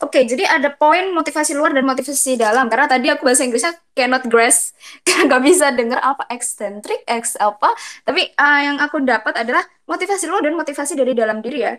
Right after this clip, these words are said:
Jadi, tis-, triknya adalah kenali diri lebih dahulu dengan explore untuk ngeset target yang kita sebenarnya pengen, yang sebenarnya kita benar-benar pengen gitu. Jadi bukan target yang dari luar, em, pengaruh luar doang, tapi yang kita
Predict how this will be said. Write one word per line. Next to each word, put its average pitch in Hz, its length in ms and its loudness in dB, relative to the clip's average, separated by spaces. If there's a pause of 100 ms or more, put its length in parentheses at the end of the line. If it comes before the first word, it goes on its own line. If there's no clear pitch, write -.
(380)
Jadi, 214 560 0 (160)
tis-, 311 400 -8 (560)
triknya 359 400 0
adalah 254 160 4
kenali 294 400 0
diri 254 160 -2
lebih 254 240 0
dahulu 202 480 0
dengan 220 240 -6
explore 214 560 0 (320)
untuk 302 240 -2
ngeset 359 320 -2
target 320 400 -2
yang 349 240 -4 (320)
kita 302 240 0
sebenarnya 262 400 0
pengen, 254 320 0
yang 220 180 -4 (1300)
sebenarnya 226 480 2
kita 294 240 0
benar-benar 226 400 -2
pengen 226 320 2
gitu. 180 160 -8
Jadi 190 160 -4
bukan 226 320 -2
target 196 240 -4
yang 226 160 2
dari 196 160 2 (400)
luar, 196 320 4
em, 190 400 -6
pengaruh 208 320 0
luar 202 240 -2
doang, 226 240 0
tapi 277 220 -2
yang 302 40 -6 (220)
kita 370 240 2